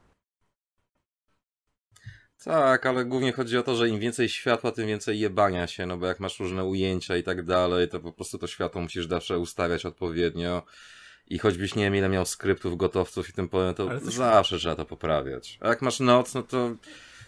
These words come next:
Speaker 1: a tutaj
Speaker 2: Coś
Speaker 1: lampa
Speaker 2: może być
Speaker 1: poświeciła,
Speaker 2: w tym,
Speaker 1: nobody
Speaker 2: co powiedział
Speaker 1: fucking cares.
Speaker 2: właśnie Adam, tak, ty,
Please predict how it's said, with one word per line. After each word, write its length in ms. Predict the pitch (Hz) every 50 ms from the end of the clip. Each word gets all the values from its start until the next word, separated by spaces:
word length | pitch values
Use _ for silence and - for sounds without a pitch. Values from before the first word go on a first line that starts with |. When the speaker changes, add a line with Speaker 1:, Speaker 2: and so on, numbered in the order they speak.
| _ -
Speaker 1:
a 180 | - 247 240
tutaj 220 | 233 - 170 - 160
Speaker 2:
Coś 40 | 127
Speaker 1:
lampa 180 | 135 147 - -
Speaker 2:
może 80 | 123 - 120
być 80 | -
Speaker 1:
poświeciła, 300 | - 113 95 - - 101
Speaker 2:
w 40 | 92
tym, 20 | 110
Speaker 1:
nobody 280 | 120 104 101 85 90
Speaker 2:
co 60 | 101
powiedział 220 | 101 80 76 107 -
Speaker 1:
fucking 160 | - 73 69
cares. 140 | 67 67 67
Speaker 2:
właśnie 180 | - - 98 95 -
Adam, 400 | 101 101 101 104 98 98 101 101
tak, 380 | - 170 143 104 92 87 -
ty, 100 | - -